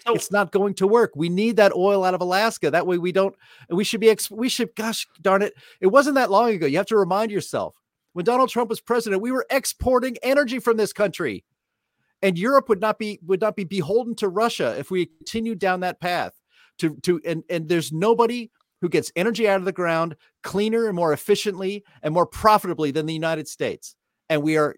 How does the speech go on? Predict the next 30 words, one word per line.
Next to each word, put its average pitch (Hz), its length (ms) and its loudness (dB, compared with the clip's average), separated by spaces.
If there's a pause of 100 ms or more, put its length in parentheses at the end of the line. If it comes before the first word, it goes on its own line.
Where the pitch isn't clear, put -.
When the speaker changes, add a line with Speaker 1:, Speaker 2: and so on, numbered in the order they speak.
(100)
Speaker 2:
we 170 180 0
are 156 100 -6 (120)
killing 285 400 2
ourselves 107 640 -8 (400)
economically 202 720 0
and 147 80 -2
energy 165 340 -6
policy 127 380 -4
wise 113 440 -4 (240)
for 156 220 2
an 147 160 2
ideology 160 880 0 (180)
that 139 180 -4
is 135 120 -4
a - 40 -20
complete 160 460 -6
cult. - 360 -6 (100)
Speaker 1:
So, 156 460 -2
wh-, - 60 -14
so 170 140 2
why? 135 680 0
Very, 151 440 2
very 156 520 -2 (600)
con-, 156 260 -6
concisely, 135 760 -2
why 131 580 2
did 117 240 -6
Biden 101 340 -4
do 82 180 -12
this? - 380 -18